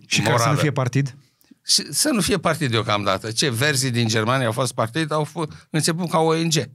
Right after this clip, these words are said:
Speaker 2: Și când au ajuns la putere și-au dat seama, „Bă, dacă nu ne organizăm și cu funcții de partid, nu rezistăm.”
Speaker 1: Da.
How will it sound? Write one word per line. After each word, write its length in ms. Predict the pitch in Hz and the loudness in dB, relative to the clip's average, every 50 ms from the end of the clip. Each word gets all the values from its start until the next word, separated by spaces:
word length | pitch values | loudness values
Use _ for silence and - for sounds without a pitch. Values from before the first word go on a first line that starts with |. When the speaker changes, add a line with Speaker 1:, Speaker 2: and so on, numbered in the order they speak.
| - _ _ _ _ _ _ _ _ _ _ _ | -16 _ _ _ _ _ _ _ _ _ _ _
Speaker 2:
Și 160 | - - - - | -6 -4 -2 -2
când 180 | 156 135 123 | 0 2 2
au 120 | 120 117 110 | 4 4 4
ajuns 240 | 113 127 180 196 | 2 2 2 2
la 160 | 175 170 156 127 | 2 2 2 0
putere 380 | - 131 113 113 160 175 175 | 0 -4 -2 0 0 2 2
și-au 220 | 160 - 160 151 151 | 2 2 2 2 2
dat 140 | 160 160 147 | 0 0 0
seama, 220 | - 170 156 143 | 0 0 0 0
„Bă, 140 | 139 156 160 | 2 2 2
dacă 240 | 143 127 120 117 117 | 2 2 2 0 0
nu 120 | 120 127 131 | 0 0 0
ne 80 | 135 | 0
organizăm 540 | 131 127 120 113 117 110 107 104 113 127 127 | 0 0 2 2 0 0 0 -2 -4 -4 -2
și 340 | 120 - 123 117 107 92 - - - - _ _ _ _ _ | -2 -4 -4 -4 -6 -6 -8 -12 -18 -20 _ _ _ _ _
cu 120 | _ - 95 | _ -6 -4
funcții 380 | - 131 131 123 113 113 120 | -2 -2 -2 0 0 0 0
de 140 | 101 107 101 | 2 0 0
partid, 520 | - 104 98 95 - - - 147 147 135 147 | 0 0 0 0 0 -2 -2 -2 0 0 0
nu 420 | 143 143 139 143 143 147 156 165 156 | 0 0 0 0 0 0 2 2 2
rezistăm.” 640 | 151 139 123 156 151 139 - - 185 117 87 - - | 0 0 0 -2 -2 -2 -2 0 -2 -2 -2 -6 -6
Speaker 1:
Da. 280 | - 127 110 113 110 | -6 -4 -2 -2 -4